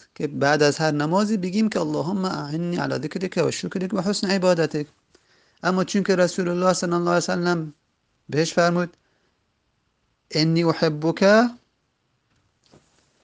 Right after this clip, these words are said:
پس معاذ هم رضی الله عنه به اون شخصی که می‌خواد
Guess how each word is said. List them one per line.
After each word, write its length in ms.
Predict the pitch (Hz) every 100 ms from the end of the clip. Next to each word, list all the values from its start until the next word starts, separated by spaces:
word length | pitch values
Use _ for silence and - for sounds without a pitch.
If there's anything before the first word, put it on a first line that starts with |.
| _ _ _ _ - - -
پس 460 | 147 151 - - - _ _ _ _ _ 139
معاذ 520 | 135 139 165 220 214
هم 220 | 202 196
رضی 340 | 160 170 147 143
الله 340 | 135 165 156
عنه 460 | 127 131 135 214 220 _ _ _ _ _ _ _ _ _ _ _ - - _ _ - -
به 680 | 123 127 143 123 117 117 - - _ _ - - _ _ _ _ _ _ -
اون 200 | - 135
شخصی 440 | - 156 - 139
که 120 | 135
می‌خواد 540 | 139 127 135 127 -